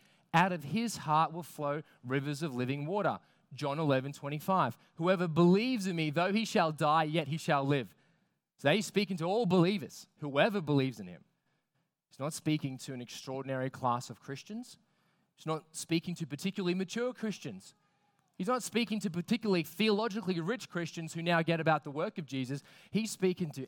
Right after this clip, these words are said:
average, repentant sinners like you and me. We get to be about the works that Jesus did. I wanted you to know this morning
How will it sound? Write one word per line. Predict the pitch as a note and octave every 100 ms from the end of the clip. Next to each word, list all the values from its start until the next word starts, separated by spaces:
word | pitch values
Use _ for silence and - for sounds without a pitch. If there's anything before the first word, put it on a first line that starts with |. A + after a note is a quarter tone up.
| -
average, | D#3+ F#3 E3 F#3+ - - -
repentant | C3 - D#3 D#3+ D#3+ D3
sinners | - C3+ C3+
like | A#2 G#2 -
you | B2 C3
and | G2+
me. | E2+ - _ _ _ _ _ _ _ -
We | C3+ A#3+
get | D3+ C3
to | A#2+
be | C3
about | B2+ D3 B2
the | B2+
works | A#2 D#3+ B2 G#2+ -
that | A#2 G#2+
Jesus | C3 B2 F#2+ F#2 - _ _ _ _ _
did. | B2+ C3 E2+ _ - _ _ _ _ _ _ _ _ - C3
I |
wanted | C3 C3 A#2+
you | C3
to |
know | B2+
this | B2+ C3
morning | C3 B2+ G2